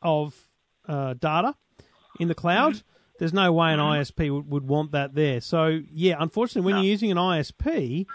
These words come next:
Speaker 1: um, they pretty much delete the mail as soon as you've downloaded it, depending on your settings, but it's not gonna be there for more than thirty or forty days, basically. So,
Speaker 2: Yeah, sure.
Speaker 1: you know, I think the challenge here is that you may,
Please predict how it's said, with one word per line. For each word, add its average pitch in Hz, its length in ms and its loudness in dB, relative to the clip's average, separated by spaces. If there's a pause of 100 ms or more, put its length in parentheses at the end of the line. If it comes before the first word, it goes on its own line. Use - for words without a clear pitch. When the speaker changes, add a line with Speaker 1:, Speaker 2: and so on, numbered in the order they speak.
(400)
Speaker 1:
um, 160 480 0
they 185 160 2
pretty 226 240 -4
much 202 440 -4 (140)
delete 196 320 0
the 208 80 -2
mail 156 320 0
as 156 100 -2
soon 180 120 -2
as 151 120 -2
you've 165 120 -2
downloaded 151 560 0
it, 120 100 -14
depending 185 320 0
on 143 80 -2
your 135 100 -2
settings, 156 380 -2
but 185 120 -4
it's 175 100 -4
not 226 160 2
gonna 185 140 2
be 160 120 0
there 147 140 0
for 151 100 -8
more 135 180 -2
than 123 140 -6 (140)
thirty 135 260 -2
or 117 140 -6 (180)
forty 117 240 -6
days, 117 300 -8
basically. 113 540 -14 (640)
So, - 260 0
Speaker 2:
Yeah, 208 280 6
sure. 104 460 -4
Speaker 1:
you 220 120 -2
know, 202 280 0
I - 20 0
think 247 160 -2
the 220 60 -2
challenge 247 580 -2
here 202 320 0
is 165 280 0
that 170 280 2 (340)
you 180 160 0
may, 202 680 0